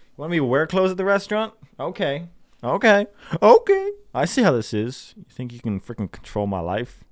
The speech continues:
I swear I'm surrounded by a bunch of hippies. Anyway, I don't know what I'm talking about. Um, hope you all have had a wonderful week.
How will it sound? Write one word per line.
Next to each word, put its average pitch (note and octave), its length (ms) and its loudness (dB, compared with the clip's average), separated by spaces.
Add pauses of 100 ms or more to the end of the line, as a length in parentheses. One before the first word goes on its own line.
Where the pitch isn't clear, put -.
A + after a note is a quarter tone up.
(680)
I - 40 -18
swear G2 500 -8
I'm F#2 100 -10
surrounded F2+ 520 -10
by F#2 100 -4
a F2+ 60 -6
bunch G2 200 -6
of G2 80 -4
hippies. A#2 420 -6 (1900)
Anyway, F#2+ 500 -6 (380)
I G2+ 80 -2
don't G2 100 -4
know G2 80 -6
what F#2 160 -8
I'm F2 100 0
talking - 320 -12
about. E2+ 300 -14 (640)
Um, F#3 260 2
hope A#3+ 220 2
you C4 80 2
all F#3+ 160 6
have B2+ 60 -2
had C3+ 100 4
a A2 40 0
wonderful G#2+ 360 -4
week. G#2 340 -8